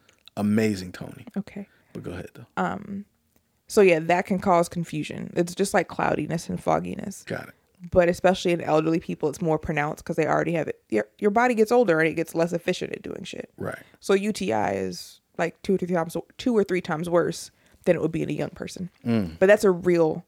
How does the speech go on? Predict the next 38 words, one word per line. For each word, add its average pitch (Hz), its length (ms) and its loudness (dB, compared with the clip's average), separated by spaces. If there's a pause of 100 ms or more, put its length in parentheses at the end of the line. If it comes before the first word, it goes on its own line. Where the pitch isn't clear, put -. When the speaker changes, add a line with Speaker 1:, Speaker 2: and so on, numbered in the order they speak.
(160)
Speaker 2:
side 160 200 2
effect - 240 -6
of 175 60 -12
geriatric 160 420 -2
U 101 60 -10
T - 160 -8
I. - 140 -8 (420)
Speaker 1:
Got - 420 -8
it, - 180 -20
Jack. - 240 -10
Speaker 2:
Yeah. - 180 -8 (920)
Speaker 1:
Oh, 101 200 -4
Jerry, 98 500 -4
geriatric. 95 800 -6
Speaker 2:
Enough. 156 460 0
Speaker 1:
Ooh, 64 120 -12
is 82 140 -10
there, 95 140 -6
is 92 160 -10
there 95 160 -6
a 95 40 -10
connection 92 440 -8
Speaker 2:
Please 254 180 2
Speaker 1:
there? 160 100 2
Speaker 2:
go - 20 -2
to 160 40 -4
hell. 165 240 -6 (340)
But, 196 180 4
like, 170 360 4
Speaker 1:
<laughs> - 60 -20
Speaker 2:
when 196 260 4
Carrie 226 400 4
looked 226 260 4
at 285 80 2
him 196 200 2
and 180 100 -4
said, 190 140 4
"Hey," 196 480 -2